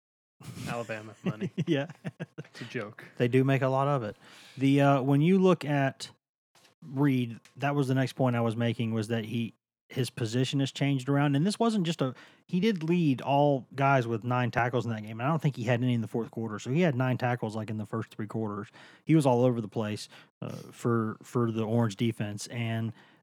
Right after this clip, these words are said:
Speaker 1: this is a guy who, I don't think this is just a feel-good spring story.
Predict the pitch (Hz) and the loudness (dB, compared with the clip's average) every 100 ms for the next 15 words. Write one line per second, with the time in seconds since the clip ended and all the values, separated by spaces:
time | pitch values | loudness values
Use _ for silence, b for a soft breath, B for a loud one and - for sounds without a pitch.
0 | - 143 151 135 127 127 127 123 120 120 | 0 2 2 0 2 4 4 4 4 4
1 | 120 120 131 190 165 170 147 139 135 143 | 2 0 2 2 4 2 2 2 0 -2
2 | 135 117 - 135 127 127 110 - - 120 | -4 -4 0 2 2 0 -2 -4 0 2
3 | 139 - 160 160 165 | 2 2 2 4 2